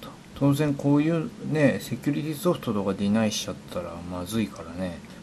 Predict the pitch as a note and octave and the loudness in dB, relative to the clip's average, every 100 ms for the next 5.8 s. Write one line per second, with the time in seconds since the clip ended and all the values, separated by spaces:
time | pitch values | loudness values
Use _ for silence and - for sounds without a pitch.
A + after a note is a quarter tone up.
0 | - D#3 C#3+ C#3+ C#3+ D#3+ D3+ C3 C3+ - | 2 4 4 4 4 4 4 4 4 2
1 | - A3+ G3+ D3 A#2+ - C#3 C#3 C#3 C#3 | -2 2 4 4 2 0 0 4 4 4
2 | C#3+ C3+ C3+ - C#3 C3+ B2 B2+ C#3 C3 | 2 0 0 -2 2 2 4 4 6 4
3 | - G#2+ F#2+ - - A#2+ C#3 B2+ F#2 - | 4 -2 -4 -6 2 6 8 6 4 -2
4 | A#2 A#2+ C3 C#3+ B2+ G#2+ - - A2+ A2 | 4 8 8 8 6 4 0 0 0 0
5 | G2+ F#2+ F#2+ F#2 A#2 B2+ G2 | -2 -2 -2 4 8 8 6